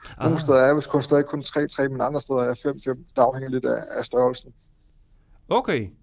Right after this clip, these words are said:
Speaker 2: Så, så
Speaker 1: Ja.
Speaker 2: den varierer faktisk fra at være til,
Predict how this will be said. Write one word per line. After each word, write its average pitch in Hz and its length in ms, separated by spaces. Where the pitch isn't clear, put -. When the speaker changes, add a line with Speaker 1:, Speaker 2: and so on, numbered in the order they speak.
Speaker 2:
Så, 151 260
så 135 80
Speaker 1:
Ja. 131 60
Speaker 2:
den 131 160
varierer 135 300
faktisk 135 380
fra 117 220
at 123 60
være 117 100
til, 110 240